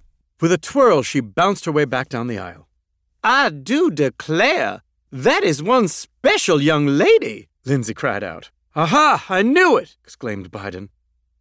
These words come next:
It was the way Lindsay said, "I do declare,"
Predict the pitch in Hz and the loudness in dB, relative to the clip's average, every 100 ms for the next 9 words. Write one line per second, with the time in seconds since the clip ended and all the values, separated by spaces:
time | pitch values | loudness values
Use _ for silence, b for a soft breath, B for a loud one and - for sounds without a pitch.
0 | _ - 156 156 196 214 175 170 156 131 | _ -12 -8 -6 -2 0 0 -2 -4 -6
1 | - 131 110 - _ - 135 135 117 147 | -4 -4 -4 -10 _ -10 -4 -4 -2 -4
2 | 131 110 - 139 120 87 90 | -4 -6 -8 -8 -8 -10 -16